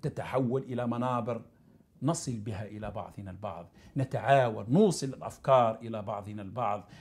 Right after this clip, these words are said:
نتعلم من الآخرين، نفتح آفاق للتعارف والعلاقات الإنسانية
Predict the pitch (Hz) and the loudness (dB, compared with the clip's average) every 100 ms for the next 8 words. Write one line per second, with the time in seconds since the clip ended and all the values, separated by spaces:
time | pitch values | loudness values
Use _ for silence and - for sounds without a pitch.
0 | - 143 143 110 165 165 135 113 - - | 2 4 6 8 10 10 6 4 -2 2
1 | 143 143 123 - 131 - 131 147 143 123 | 6 6 4 2 2 2 0 2 4 4
2 | 139 196 - 120 - - 135 131 156 147 | 4 2 0 -6 -4 2 4 4 6 8
3 | 127 - 131 135 - 120 147 139 135 - | 8 4 -4 -2 0 4 8 10 8 4
4 | - - 151 143 120 131 - 131 120 120 | -12 -4 2 6 6 4 4 4 2 -2
5 | 120 120 120 117 117 113 110 | -8 -8 -6 -4 -4 -4 -6